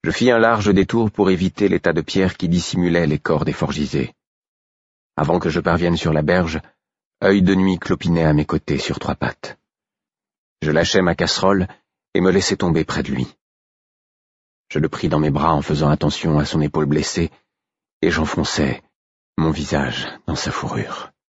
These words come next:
Si tu savais comme j'ai eu peur. J'ai failli mourir. » « Je comprends maintenant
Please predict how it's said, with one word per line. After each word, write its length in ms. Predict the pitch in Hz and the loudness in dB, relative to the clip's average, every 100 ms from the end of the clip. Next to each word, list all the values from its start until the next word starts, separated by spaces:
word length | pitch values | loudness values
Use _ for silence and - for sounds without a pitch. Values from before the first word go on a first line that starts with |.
| _ _ _ _ _ _ _ _ _ _ _ _ _ | _ _ _ _ _ _ _ _ _ _ _ _ _
Si 160 | - - | -16 -12
tu 120 | - | -8
savais 300 | - 78 69 | -4 -4 -4
comme 200 | - 64 | -4 -4
j'ai 140 | 69 | -2
eu 60 | 80 | -4
peur. 340 | - 73 - - _ _ _ _ _ _ - | -2 -4 -6 -14 _ _ _ _ _ _ -6
J'ai 100 | 107 | -4
failli 240 | - 80 | -2 0
mourir. » « 460 | 78 67 65 60 - _ _ _ _ _ _ | 0 0 -4 -6 -10 _ _ _ _ _ _
Je 80 | - | -6
comprends 460 | - - - - - | -2 -2 0 -2 -2
maintenant 420 | - - - | -4 0 0